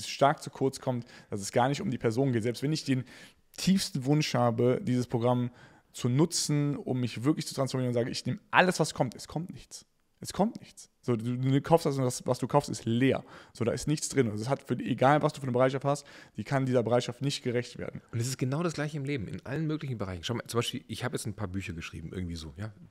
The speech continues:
Speaker 2: was ich, siebenundzwanzig, ich habe siebenundzwanzig Bücher geschrieben.
Speaker 1: Okay.
Speaker 2: <laughs> Crazy, ist wirklich so.
Speaker 1: Ja, das ist ein anderes Thema, ja.
Speaker 2: So, pass auf. Jetzt sag mal, irgendjemanden schreibt ein Buch und dann sagen die, ja, ja, okay, wo ist der Ghostwriter? Oder, äh, wer macht das für mich? Und, äh, wer macht diese Struktur, wer macht dieses? Sag ich, nee,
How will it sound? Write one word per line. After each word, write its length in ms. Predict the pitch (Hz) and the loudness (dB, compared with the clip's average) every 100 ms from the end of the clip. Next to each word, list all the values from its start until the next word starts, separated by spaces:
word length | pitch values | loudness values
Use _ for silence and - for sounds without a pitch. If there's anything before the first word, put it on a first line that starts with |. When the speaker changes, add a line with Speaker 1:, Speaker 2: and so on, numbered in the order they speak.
| - | -20
Speaker 2:
was 160 | - - | -20 -18
ich, 180 | - - | -20 -18
siebenundzwanzig, 600 | - 170 180 - 156 - | -8 -6 -6 -8 -10 -12
ich 80 | - | -18
habe 80 | - | -14
siebenundzwanzig 460 | 87 85 82 - | -12 -10 -12 -14
Bücher 140 | - 80 | -16 -16
geschrieben. 260 | 78 - _ - - - - - - - - - | -16 -16 _ -20 -20 -18 -18 -18 -18 -12 -10 -2
Speaker 1:
Okay. 560 | 302 - - 143 247 - - | 0 0 -6 -2 0 0 -2
Speaker 2:
<laughs> 80 | - | -6
Crazy, 360 | 104 120 104 - | 6 6 6 -2
ist 100 | - | 0
wirklich 240 | 123 117 | 2 2
so. 60 | 113 | 4
Speaker 1:
Ja, 100 | 127 | 6
das 140 | 131 | 8
ist 20 | 147 | 6
ein 80 | |
anderes 260 | 127 120 117 | 6 6 6
Thema, 240 | 127 117 | 2 2
ja. 140 | 117 117 | -2 6
Speaker 2:
So, 100 | 165 | 6
pass 300 | - - - | 6 4 6
auf. 160 | 180 - 180 - - _ _ _ | 4 0 -8 -8 -16 _ _ _
Jetzt 140 | 123 | 0
sag 160 | 180 208 | 0 0
mal, 120 | 196 | 0
irgendjemanden 600 | 139 165 185 147 185 208 - - | 2 2 2 0 0 -4 -10 -8
schreibt 260 | - 117 | -4 -4
ein 60 | 110 | 0
Buch 280 | 107 107 - _ | -2 -2 -12 _
und 80 | 90 | -8
dann 100 | 85 | -4
sagen 200 | 107 120 | -4 -2
die, 80 | 104 | -2
ja, 260 | 98 131 - | -2 -6 -6
ja, 180 | 95 95 | -6 -8
okay, 240 | 76 - 95 | -10 -8 -6
wo 80 | 104 | -6
ist 160 | - | -8
der 60 | 92 | -6
Ghostwriter? 640 | 95 135 165 165 165 175 - | -6 -4 -6 -6 -6 -8 -6
Oder, 280 | 110 101 - | -2 -2 -2
äh, 180 | 90 - | -4 -4
wer 160 | 92 90 | -4 -4
macht 180 | 120 | -4
das 120 | 151 - | -8 -6
für 80 | |
mich? 360 | 147 151 - - | -4 -6 -8 -8
Und, 140 | 95 | -6
äh, 140 | 87 87 | -4 -6
wer 180 | - 87 | -6 -6
macht 200 | 90 - | -6 -6
diese 140 | 147 | -6
Struktur, 340 | 143 - - 123 | -6 -12 -10 -6
wer 80 | 104 | -6
macht 180 | 95 | -6
dieses? 140 | 113 110 | -8 -6
Sag 80 | 95 | -6
ich, 80 | |
nee, 300 | 104 127 104 | -4 -6 -6